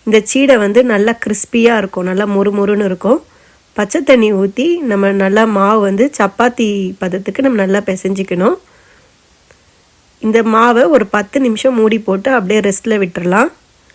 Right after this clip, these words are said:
இப்போ நம்ம இனிப்பு சீடை செய்யறதுக்கு இந்த கப்புக்கு நான் ரெண்டு கப்பு எடுத்திருக்கேன். உப்பு கொஞ்சமா சேர்த்துக்கோங்க. நல்லா மிக்ஸ் பண்ணிக்கோங்க. வெள்ளை எள்ளு சேர்த்துருக்கேன். நல்லா கலந்து விட்டுக்கலாம். நாட்டு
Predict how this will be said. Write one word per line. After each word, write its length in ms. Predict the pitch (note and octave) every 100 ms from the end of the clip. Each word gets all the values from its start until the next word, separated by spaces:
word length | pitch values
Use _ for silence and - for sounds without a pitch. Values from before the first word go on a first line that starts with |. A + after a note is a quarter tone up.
| _ _ _ _ A#3
இப்போ 160 | C4 C#4
நம்ம 180 | A3 A3 A#3+ A3+
இனிப்பு 280 | D4 D4+ -
சீடை 220 | A#3 G3 -
செய்யறதுக்கு 520 | F#3+ F3+ F3+ F#3 C#4 G4 C#4+
இந்த 120 | G3+ G3
கப்புக்கு 400 | G#3 G#3 G3 C#4
நான் 140 | A#3 G3
ரெண்டு 180 | G#3 A3 G3+
கப்பு 180 | G3 A3+
எடுத்திருக்கேன். 480 | F#3+ G3 F#3 G3 D4 - - - _ _ _ G3+
உப்பு 160 | - C#4
கொஞ்சமா 360 | A3 G3+ G3+ A3 A3
சேர்த்துக்கோங்க. 460 | F#3+ - F3+ F3 G3+ E4 - _ - _ _ -
நல்லா 200 | F#3+ G#3+ A3
மிக்ஸ் 240 | G3 -
பண்ணிக்கோங்க. 460 | G#3 G3 F#3+ F3 G3 D4+ - _ - - F#3+
வெள்ளை 240 | G#3 B3 A#3
எள்ளு 140 | G#3+ A3
சேர்த்துருக்கேன். 580 | G3 F#3+ F3+ G3 A3+ F#4 - _ _ _ _ _ _ _ _ _ _ -
நல்லா 180 | G3+ A3+ G#3
கலந்து 280 | G3 G#3 G3+
விட்டுக்கலாம். 480 | F#3 G3 F3+ A3 F4 _ _ _ _ _ _ _ _ _ _ _ _ _ _ -
நாட்டு 260 | G#3+ C#4